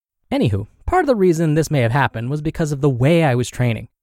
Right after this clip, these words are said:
I was following the low-frequency, high-volume hypertrophy style of training that J C mentioned.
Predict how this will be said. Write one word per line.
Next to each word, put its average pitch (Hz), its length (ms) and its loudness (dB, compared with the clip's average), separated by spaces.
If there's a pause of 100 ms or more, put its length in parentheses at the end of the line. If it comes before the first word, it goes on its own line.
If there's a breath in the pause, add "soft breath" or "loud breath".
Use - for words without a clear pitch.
(400)
I 202 100 2
was 285 160 0
following 196 500 0
the 135 160 0
low-frequency, 175 1000 -2
high-volume 147 760 2
hypertrophy 113 560 0
style 107 280 0
of 101 60 -4
training 104 320 0
that 107 80 -2
J 107 200 -2
C 104 160 -2
mentioned. 101 460 -2